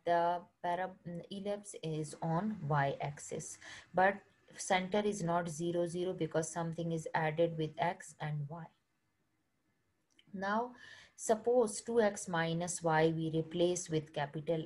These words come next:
X and y plus two we replace with capital Y, Y square over sixteen. So A square is sixteen, so A automatically four by taking square root on both sides, B square is four, so B equal to two. C square is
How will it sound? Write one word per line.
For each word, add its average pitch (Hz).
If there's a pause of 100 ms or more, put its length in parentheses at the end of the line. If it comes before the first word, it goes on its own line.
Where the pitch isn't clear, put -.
X -
and 180
y 175
plus 165
two 180
we 160
replace 160
with 151
capital 151 (100)
Y, 143 (360)
Y 151
square 151
over 143
sixteen. - (300)
So 202
A 220
square 208
is 185
sixteen, 196
so 185
A 170
automatically 190
four 214
by 202
taking 202
square 202
root 190
on 190
both 175
sides, 175
B 170
square 175
is 170
four, 180
so 165
B 147
equal 170
to 196
two. 233 (480)
C 247
square 202
is 196